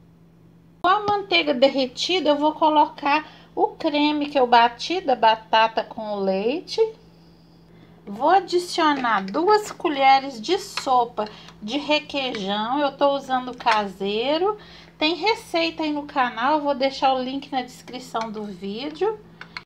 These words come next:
Mas você pode usar o industrializado. Vou colocar uma colher de café de sal rosa do Himalaia,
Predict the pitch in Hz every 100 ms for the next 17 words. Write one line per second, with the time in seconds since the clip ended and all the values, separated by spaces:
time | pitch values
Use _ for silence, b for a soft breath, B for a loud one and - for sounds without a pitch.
0 | B B B - 233 233 233 262 277 -
1 | 262 240 247 220 233 233 226 214 220 -
2 | 208 202 202 190 175 175 175 202 247 330
3 | 453 - - - - _ _ _ _ _
4 | _ _ b b b 214 254 311 339 330
5 | 330 320 277 254 - 277 370 427 359 302
6 | 285 277 254 330 - 320 294 294 - -
7 | 302 330 247 294 - - 330 415 - 247
8 | 269 277 247 233 226 240 226 214 190 185
9 | 202 269 370